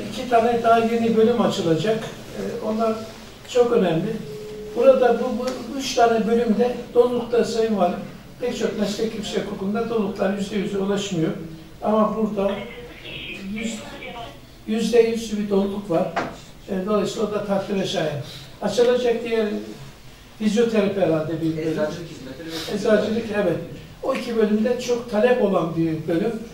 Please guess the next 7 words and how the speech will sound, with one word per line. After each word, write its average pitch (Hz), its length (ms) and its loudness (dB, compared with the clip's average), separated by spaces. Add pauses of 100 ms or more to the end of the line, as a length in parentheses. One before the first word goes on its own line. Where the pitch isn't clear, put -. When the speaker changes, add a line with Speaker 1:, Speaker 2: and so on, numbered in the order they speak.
(240)
Speaker 1:
İnşallah 202 440 0
o 208 40 2
yök'e 214 380 2
müracaat 202 520 4
edildi. 170 520 0 (460)
Onlar 226 300 4
da - 60 4